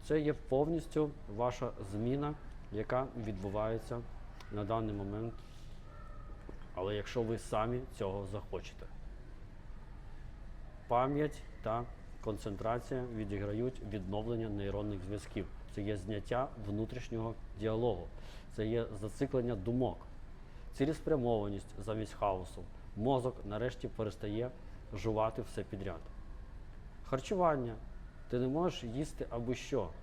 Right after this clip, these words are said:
і очікувати апгрейду. Є дієта для тих, хто в процесі. Дихання. Так само важливий процес. Хто вас взагалі вчив дихати?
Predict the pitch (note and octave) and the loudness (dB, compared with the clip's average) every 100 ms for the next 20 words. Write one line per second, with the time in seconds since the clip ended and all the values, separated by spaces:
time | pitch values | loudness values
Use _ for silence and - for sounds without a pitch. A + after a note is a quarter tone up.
0 | - A2+ B2+ A2 - D3 C#3 B2+ B2 - | -2 2 2 0 -2 0 4 2 2 2
1 | A#2 G#2 A#2 F#2+ - E2 - - - G#2+ | 0 2 2 0 -2 -8 -8 -10 -4 0
2 | C3+ C3+ D3 D#3 - D#2+ - G#2 A2 C#3+ | 0 0 2 2 0 -8 -4 -2 2 0
3 | C#3 B2 A2 - G#2+ - F#2 - - - | 0 -2 -2 0 0 0 -2 -4 -8 -8
4 | - - - - - G#2+ B2 D#3 D3+ B2 | -10 -10 -10 -10 -8 2 6 6 4 0
5 | A#2 - - - - - - D3+ D#3+ B2 | 0 -4 -10 -10 -8 -4 2 4 4 4
6 | A2+ B2 A#2+ A#2 A2 - F2+ - - - | 4 4 4 2 0 -2 -4 -4 -10 -12
7 | - - - - D#3 F#3 C3+ C3 B2+ D#3 | -10 -10 -10 2 6 6 6 4 4 4
8 | D#3+ - B2 G#2+ A#2 G2 - | 2 0 0 2 2 2 -6